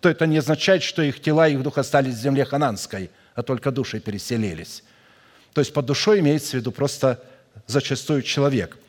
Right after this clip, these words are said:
В данном случае речь идет о том, что до тех пор, пока мы находимся в смертной душе и в тленном теле, нам постоянно угрожает смерть в лице нашей ветхой природы,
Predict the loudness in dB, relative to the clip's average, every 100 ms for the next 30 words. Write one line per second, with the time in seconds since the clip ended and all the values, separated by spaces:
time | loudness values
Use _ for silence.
0 | -20 -12 2 4 4 2 0 0 2 0
1 | 0 0 0 0 0 0 0 -2 -12 -20
2 | -8 -2 2 2 2 2 2 2 0 4
3 | 4 6 4 2 -4 -20 _ _ _ _
4 | 2 4 4 2 2 0 -2 0 4 4
5 | 4 0 2 0 0 2 4 2 2 4
6 | 4 4 2 2 2 4 2 0 -4 2
7 | 2 4 0 2 2 4 4 2 2 2
8 | 4 4 2 -2 2 0 0 -4 0 0
9 | 0 0 0 0 -2 -4 -2 0 0 0
10 | -4